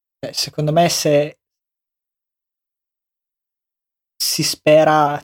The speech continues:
tutto, si spera che l'opera e l'autore, soprattutto quando c'è una volontà di mettere se stesso, l'opera, se no, non dico una cosa sola, però è necessario.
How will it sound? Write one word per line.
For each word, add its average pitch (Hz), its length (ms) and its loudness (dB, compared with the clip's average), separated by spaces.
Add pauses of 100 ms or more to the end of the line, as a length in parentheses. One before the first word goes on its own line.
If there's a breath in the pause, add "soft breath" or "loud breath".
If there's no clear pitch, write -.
tutto, - 500 -10 (760)
si 156 60 -8
spera 156 320 2
che 151 160 -4
l'opera 151 640 2 (480)
e - 80 -8
l'autore, 151 460 2
soprattutto - 540 -10
quando 139 200 -4
c'è - 140 -10
una 135 100 -20
volontà - 380 -12
di 135 80 -6
mettere 131 280 -14
se - 140 -18
stesso, - 520 -8 (460)
l'opera, 135 520 -4 (520)
se - 140 -2
no, 151 120 2
non 147 180 -2
dico 147 240 -2
una 170 140 4
cosa 147 240 -4
sola, 151 520 0
però 139 680 0
è 123 40 -6
necessario. 127 800 -6